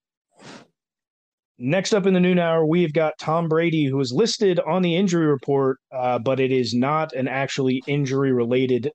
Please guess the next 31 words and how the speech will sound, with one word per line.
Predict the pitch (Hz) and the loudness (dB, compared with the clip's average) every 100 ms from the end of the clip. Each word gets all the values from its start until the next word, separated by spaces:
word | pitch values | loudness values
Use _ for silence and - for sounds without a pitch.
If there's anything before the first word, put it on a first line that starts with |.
| - | -8
uh, | |
uh, | 120 110 110 107 104 98 | -6 -6 -8 -8 -8 -4
deal | 135 135 117 | -2 0 -2
for | 120 | -4
no, | 113 123 123 - 123 117 | -2 0 -2 -4 -10 -8
uh, | 117 107 107 110 131 | -8 -6 -8 -10 -6
not | 139 - | -6 -4
practicing. | 143 127 123 - 104 98 - - - - - | -4 -4 -6 -10 -10 -10 -14 -20 -20 -20 -10
Uh, | 120 117 | -4 -2
but | 113 | 0
they | 139 175 | 0 2
head | 160 165 | 2 2
into | 160 151 147 | 0 -2 0
New | 135 156 | 2 2
Orleans, | 165 147 135 135 123 | 2 2 2 0 -2
taking | - 151 143 139 | -4 -2 0 0
on | 135 135 120 | 0 0 -2
J-Bo | 107 156 185 156 139 131 127 135 - | -2 0 2 2 2 2 0 -2 -6
and | 139 135 131 123 | -4 -2 -2 -2
the | 104 | -4
Saints. | - - 139 110 - - - _ _ _ _ _ _ _ _ _ | -4 -2 -4 -6 -8 -8 -8 _ _ _ _ _ _ _ _ _
Tampa | - 160 147 | -2 -2 0
Bay | 139 160 156 139 - - | 2 2 2 -2 -8 -8
is | 131 - | -8 -2
only | 165 185 170 139 135 131 | 2 2 2 2 0 -2
a | 123 - | -4 -4
two-point | - 180 165 - 147 135 | 0 2 0 0 -2 -2
favorite | - 143 123 117 | 0 0 0 -4
in | |
this | 117 | -4
game. | - 107 | -4 -8